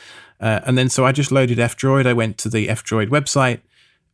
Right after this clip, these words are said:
enabled unsigned or unknown sources for A P K installation, installed the F-Droid A P K,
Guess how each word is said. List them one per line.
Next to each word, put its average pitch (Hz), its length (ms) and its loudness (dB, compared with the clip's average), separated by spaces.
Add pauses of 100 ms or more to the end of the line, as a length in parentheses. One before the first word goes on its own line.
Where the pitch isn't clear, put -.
(140)
enabled 127 640 2
unsigned 113 680 0
or 104 120 -2
unknown 120 480 2
sources 120 520 0
for 117 160 -8
A 123 120 0
P 107 160 -4
K 127 240 -2
installation, 120 800 -2 (380)
installed 131 480 0
the 113 100 2
F-Droid 110 400 -2
A 101 80 -2
P 101 180 -6
K, 123 380 -2